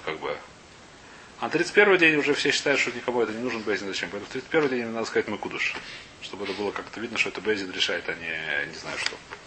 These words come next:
То есть, оди-, а наоборот, Раби Лезер. Такое видел объяснение, немножко странно.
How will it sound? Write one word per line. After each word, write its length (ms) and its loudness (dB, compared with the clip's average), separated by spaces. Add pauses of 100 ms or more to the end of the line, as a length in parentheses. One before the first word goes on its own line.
(680)
То 60 -4
есть, 120 0
оди-, 160 0
а 180 -2
наоборот, 320 4
Раби 200 4
Лезер. 300 2
Такое 240 0
видел 160 2
объяснение, 420 -2
немножко 280 -4
странно. 320 -4